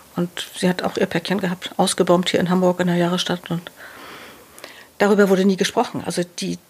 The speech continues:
die Leitwolke habe ich nie mitgekriegt. Habe sie wohl gespürt,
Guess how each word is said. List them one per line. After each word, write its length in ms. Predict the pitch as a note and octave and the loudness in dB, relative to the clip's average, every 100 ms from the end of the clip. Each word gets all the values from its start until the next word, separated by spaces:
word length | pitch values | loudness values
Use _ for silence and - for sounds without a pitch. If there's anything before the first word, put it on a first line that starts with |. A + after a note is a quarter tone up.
| - | -10
die 240 | F#3+ F3+ | -2 0
Leitwolke 920 | E3+ F3 F3 A3 A#3+ - F#3+ G3 F#3+ | 4 4 6 4 2 2 2 2 -2
habe 140 | F#3+ G3+ | -2 -4
ich 140 | - | -2
nie 140 | A3+ | 2
mitgekriegt. 500 | A#3+ B3 F3+ - E3 | 2 2 -2 -4 -4
Habe 100 | F3+ | -4
sie 120 | - F3 - | -4 -6 0
wohl 140 | F#3 | 2
gespürt, 560 | E3+ - - A3 D#4+ | 4 2 2 2 2